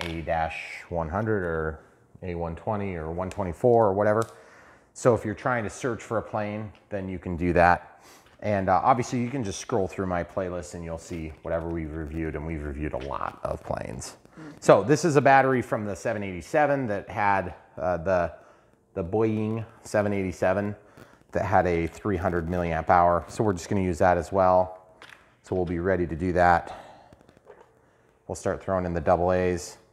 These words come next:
Speaker 1: We usually just get, like, the cheapest double A's that you can get because we literally have,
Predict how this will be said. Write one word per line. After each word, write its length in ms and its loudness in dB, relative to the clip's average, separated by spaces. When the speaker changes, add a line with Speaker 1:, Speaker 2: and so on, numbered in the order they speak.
Speaker 1:
We 80 -2
usually 280 0
just 200 -4
get, 180 0
like, 220 -2
the 260 -2
cheapest 640 -2
double 340 6
A's 280 2
that 100 -8
you 140 -6
can 180 -6
get 560 2
because 340 0
we 160 -6
literally 480 -6
have, 360 -4